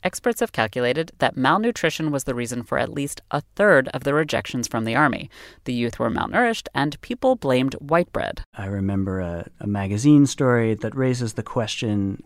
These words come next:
Speaker 2: you know, as World War Two is looming on the horizon, it says, you know, paraphrasing here, but it says, you know, "Look at the Russians with their dark bread and their resilient defense of their homeland." The Germans with their rye bread and,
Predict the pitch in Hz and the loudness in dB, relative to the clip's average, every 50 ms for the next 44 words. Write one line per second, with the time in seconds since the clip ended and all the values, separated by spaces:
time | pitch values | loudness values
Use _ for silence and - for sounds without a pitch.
0 | - - 104 104 101 98 95 95 104 107 107 110 110 107 104 104 101 98 - - | -6 -2 0 0 2 0 0 0 0 0 2 2 2 2 2 0 0 0 0 0
1 | 117 110 107 101 98 104 104 101 113 117 113 110 107 104 101 98 95 95 113 131 | 0 2 0 0 -2 -2 0 2 4 6 6 6 4 4 4 2 0 0 0 0
2 | 135 143 143 143 139 127 131 131 127 120 117 110 - - - - - - - - | 2 2 4 4 2 2 2 2 2 2 0 -2 -6 -14 -20 -20 -16 -8 -6 -6
3 | 107 - - - 123 110 107 107 104 101 101 - - - - - - 104 98 95 | -6 -4 -2 0 2 2 2 2 0 -2 -6 -8 -12 -14 -12 -8 -6 -4 -4 -4
4 | - - 120 113 110 104 - 117 107 104 110 101 98 104 104 98 98 98 95 92 | -4 -2 -2 0 0 0 0 -2 0 0 -2 -2 -2 -2 -2 -2 -2 -4 -4 -6
5 | - - - 104 98 95 95 92 - 104 95 92 95 95 95 107 120 - 110 - | -6 -6 -4 -2 -2 -4 -4 -6 -6 -6 -6 -6 -6 -4 -4 -4 -4 -6 -6 -6
6 | - 101 101 120 127 - - - 120 113 113 110 104 - 107 98 - - 98 92 | -4 -2 0 0 0 -2 -2 -4 -4 -2 -4 -4 -4 -6 -6 -6 -4 -4 -6 -6
7 | 92 87 - 107 117 113 - - - - 113 113 113 113 110 107 104 98 98 104 | -4 -4 -4 -4 -4 -4 -6 -10 -8 -6 -2 0 0 0 0 0 -2 -2 -4 -8
8 | - - - - - - - 104 101 101 101 101 98 98 95 92 92 92 98 110 | -12 -14 -20 -20 -16 -8 -4 -2 0 0 0 0 0 -2 -2 -4 -6 -6 -4 -2
9 | 110 110 107 107 101 87 - - 92 - - 107 104 104 - - 104 101 101 95 | 0 2 2 2 0 -2 -4 -8 -8 -4 -2 0 0 0 -2 -4 -4 -4 -4 -4
10 | - - 143 143 131 127 127 120 117 113 113 107 104 104 - - - - - - | 0 4 6 6 6 6 6 4 4 2 2 0 0 -2 -4 -8 -16 -20 -20 -20
11 | - - - - 113 101 - 123 127 131 127 123 120 117 113 104 - 113 104 98 | -20 -18 -14 -12 -10 -6 0 2 2 4 4 4 4 2 0 0 -2 -2 -4 -2
12 | - 110 104 101 101 98 95 - - - - 113 117 123 127 123 120 117 113 113 | -2 -2 0 0 0 -2 -4 -6 -10 -10 -4 0 2 2 4 4 2 2 2 2
13 | 113 113 110 110 107 101 98 95 95 95 95 | 2 4 4 2 2 0 -2 -2 -2 -4 -4